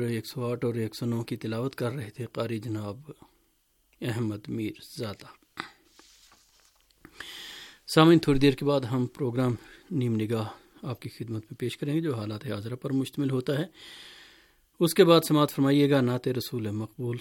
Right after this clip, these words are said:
صلی اللہ علیہ وآلہ وسلم، اور پروگرام اسلامی تاریخ ہمارا اس وقت کی نشریات کا آخری پروگرام ہوگا۔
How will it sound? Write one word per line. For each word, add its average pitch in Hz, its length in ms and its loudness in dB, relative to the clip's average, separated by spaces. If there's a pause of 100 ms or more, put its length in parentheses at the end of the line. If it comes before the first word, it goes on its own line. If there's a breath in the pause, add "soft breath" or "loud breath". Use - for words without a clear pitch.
صلی 117 140 -6
اللہ 117 360 -2 (160)
علیہ 107 360 -6
وآلہ 107 500 -10
وسلم، 120 480 -8 (1040 soft breath)
اور 143 160 2 (140)
پروگرام 117 680 -2 (100)
اسلامی 127 580 -2
تاریخ 110 380 -4 (760 soft breath)
ہمارا 131 240 0
اس 127 240 -4
وقت 127 200 -12
کی 123 120 -6
نشریات 117 480 -6
کا 113 160 -8 (220)
آخری 117 340 -8
پروگرام 123 460 -8 (120)
ہوگا۔ 104 300 -6